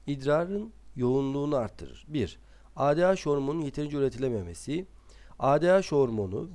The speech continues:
böbreklerden suyun geri emilimini sağlar. Eğer A D H hormonu yeterince üretilemezse dışarıya bol su verilir. İdrarda çok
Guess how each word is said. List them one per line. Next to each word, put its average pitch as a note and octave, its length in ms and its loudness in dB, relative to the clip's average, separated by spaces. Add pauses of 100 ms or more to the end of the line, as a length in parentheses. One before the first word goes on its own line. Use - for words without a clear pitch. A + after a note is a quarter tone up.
(100)
böbreklerden B2 1000 0 (380)
suyun C#3 800 -2 (560)
geri D3 300 0
emilimini B2+ 680 -2
sağlar. E2+ 560 -8 (480)
Eğer E3 540 2 (720)
A C3+ 240 4
D D#3 120 4
H D#3 240 0
hormonu A2 440 0
yeterince B2+ 500 -4
üretilemezse A2 1040 -4 (840)
dışarıya B2+ 840 0 (280)
bol D#3+ 360 2 (120)
su - 260 -4
verilir. F2+ 480 0 (380)
İdrarda B2+ 800 2 (240)
çok E3+ 360 0